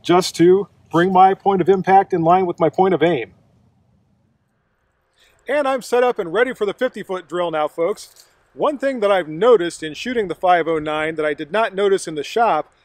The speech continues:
is there's a definite staginess to the trigger as I'm squeezing it. When I squeeze the trigger, it comes back and stops. Right there, it has hit a stop. And then as I squeeze beyond that, there's some definite creep,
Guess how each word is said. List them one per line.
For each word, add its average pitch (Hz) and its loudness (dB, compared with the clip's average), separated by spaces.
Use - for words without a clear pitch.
is 180 -2
there's 185 0
a 170 -2
definite 262 0
staginess 196 -4
to 180 -6
the 147 -6
trigger 160 -2
as 190 -2
I'm 180 -2
squeezing 175 -8
it. 131 -16
When 139 -10
I 151 -4
squeeze 277 -6
the - -18
trigger, 175 -4
it 151 -16
comes 151 -12
back 208 -2
and 151 -10
stops. - -4
Right 175 -6
there, 185 -2
it 147 -4
has 143 -6
hit 208 -4
a 226 -6
stop. 175 -4
And 160 -6
then 208 0
as 190 0
I 170 2
squeeze 262 -6
beyond 208 0
that, 165 2
there's 156 -4
some 147 -12
definite 233 -2
creep, 208 -6